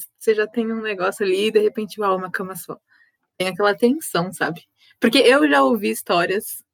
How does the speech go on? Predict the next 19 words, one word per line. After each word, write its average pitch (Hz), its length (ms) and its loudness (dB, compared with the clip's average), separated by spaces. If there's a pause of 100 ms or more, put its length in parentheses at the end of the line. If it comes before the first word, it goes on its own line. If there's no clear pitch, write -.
(220)
que 208 200 -2
rolou 202 440 0
uma 196 160 -6
cama 202 240 -8
só. 160 220 -8 (340)
Na 247 60 4
verdade, 277 200 4
não 330 80 2
me 320 120 2
contaram 277 400 2
direito, 175 300 4
só 202 120 -2
falaram, 180 440 0 (140)
"Aconteceu 202 380 -2
isso 180 120 -6
comigo", 185 280 -6
aí, 180 60 0
uau, 175 380 -2
incrível. 180 440 -10